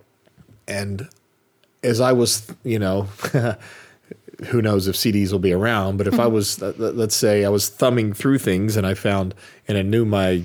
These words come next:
Speaker 1: grandmother played in this group, and I found that, and there was this picture of all of them,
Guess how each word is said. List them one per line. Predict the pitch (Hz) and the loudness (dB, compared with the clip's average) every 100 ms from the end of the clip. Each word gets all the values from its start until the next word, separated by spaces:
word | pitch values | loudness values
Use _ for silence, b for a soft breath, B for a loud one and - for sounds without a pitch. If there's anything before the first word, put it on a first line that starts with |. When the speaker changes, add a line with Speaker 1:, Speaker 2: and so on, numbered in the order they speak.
| - - - | -8 -20 -14
Speaker 1:
grandmother | - 110 113 98 90 | -2 0 2 0 -2
played | 90 107 92 | -2 -2 -2
in | 90 | -2
this | 87 85 - - - | -4 -4 -6 -10 -12
group, | 110 139 110 87 - B B B | -2 2 2 0 -8 B B B
and | - 95 | -6 -6
I | |
found | 87 - 131 131 95 | -6 -2 0 0 0
that, | 80 85 | -2 -4
and | 87 | -4
there | |
was | 87 92 | -4 -6
this | 87 | -6
picture | - 139 95 | -4 -4 -4
of | 82 | -4
all | 80 | -6
of | 80 | -4
them, | 85 | -6